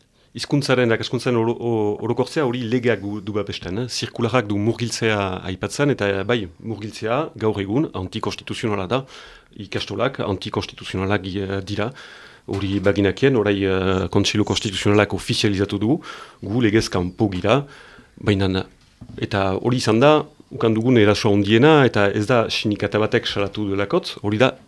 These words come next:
Kontseilu Konstituzionalak erabaki baitu gu legez kanpo ginela. Baina, hala ere,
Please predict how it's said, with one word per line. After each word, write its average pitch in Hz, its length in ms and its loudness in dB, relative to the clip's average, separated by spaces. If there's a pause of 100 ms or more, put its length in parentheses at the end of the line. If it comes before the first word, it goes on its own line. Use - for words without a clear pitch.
Kontseilu 139 440 0
Konstituzionalak 104 880 -4
erabaki 107 460 0
baitu 95 260 -4
gu 110 220 -4 (140)
legez 104 300 -2
kanpo 98 280 -4
ginela. 95 300 -2 (680)
Baina, 120 280 6 (960)
hala 92 260 -6
ere, 135 280 2